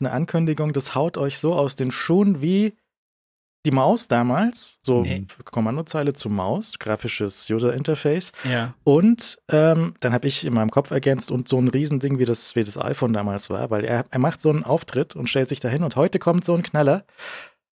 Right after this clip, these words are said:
Speaker 1: Und was kommt dann? Ein neuer Laptop.
Speaker 2: Neuer Laptop.
Speaker 1: <laughs> Neues Tablet.
Speaker 2: Tablet, ja. Und ein bisschen Software.
Speaker 1: Ja,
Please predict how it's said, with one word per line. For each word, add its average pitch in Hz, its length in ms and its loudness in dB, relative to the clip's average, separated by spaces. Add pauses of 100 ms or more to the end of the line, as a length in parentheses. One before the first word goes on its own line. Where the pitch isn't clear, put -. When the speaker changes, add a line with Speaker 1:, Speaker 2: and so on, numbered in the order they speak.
(460)
Speaker 1:
Und 139 80 -2
was 139 140 2
kommt 170 240 0
dann? 214 240 2 (1400)
Ein 104 120 -10
neuer 104 280 -14
Laptop. - 260 -12
Speaker 2:
Neuer 113 100 -8
Laptop. 165 420 -2 (220)
Speaker 1:
<laughs> - 200 -2
Neues 147 320 2
Tablet. 104 340 -2
Speaker 2:
Tablet, 123 460 2 (340)
ja. 123 280 0 (300)
Und 123 180 -4
ein 139 120 2
bisschen 147 420 0
Software. 113 500 -2 (180)
Speaker 1:
Ja, 104 240 -2